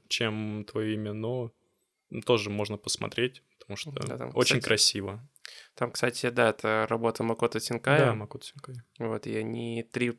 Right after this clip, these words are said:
Speaker 2: последних, они очень схожи, и при этом они все три в топ-десять самых, э, при-, э, кассовых аниме за всю историю. Да, там «Твое имя», «Дитя погоды» и «Судзума», и они как бы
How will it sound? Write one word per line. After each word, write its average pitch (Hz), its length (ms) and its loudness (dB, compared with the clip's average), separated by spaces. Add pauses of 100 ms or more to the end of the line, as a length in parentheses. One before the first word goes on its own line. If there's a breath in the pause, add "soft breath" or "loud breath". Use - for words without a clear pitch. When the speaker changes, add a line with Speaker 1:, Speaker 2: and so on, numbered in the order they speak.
(120)
Speaker 2:
последних, 120 560 2
они 110 120 -2
очень 113 280 -4
схожи, 113 560 -2 (140)
и 127 60 -6
при 117 160 6
этом 113 220 4
они 113 160 2
все - 140 0
три 117 200 0
в - 80 -6
топ-десять 110 520 -2
самых, 104 540 0
э, 104 560 -4
при-, - 140 -8 (120)
э, - 40 -2
кассовых 113 520 2
аниме 107 340 -2
за 104 100 -4
всю - 160 -8
историю. 104 420 -2 (1400)
Да, - 120 -4
там - 120 -4
«Твое 117 220 6
имя», 135 340 4
«Дитя 110 260 -2
погоды» 120 460 -2
и 107 40 -4
«Судзума», 117 560 0
и 104 160 -4
они 107 240 -2
как 107 160 -4
бы 107 280 -4